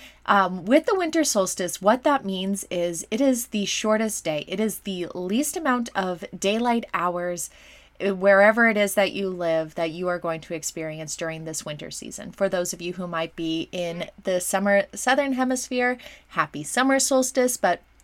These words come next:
as I am in the United States today, we're talking about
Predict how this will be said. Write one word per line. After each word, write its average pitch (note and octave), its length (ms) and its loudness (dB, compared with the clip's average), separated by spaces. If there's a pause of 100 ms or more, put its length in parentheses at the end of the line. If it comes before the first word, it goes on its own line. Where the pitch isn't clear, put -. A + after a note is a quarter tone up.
(100)
as F#3+ 380 0
I F#3 340 0
am F3 220 -4
in F3 260 -6
the F3 60 -8
United D#3+ 460 -2
States E3 340 -2
today, E3+ 240 -2
we're E3+ 140 -4
talking E3+ 340 -6
about D3+ 380 -10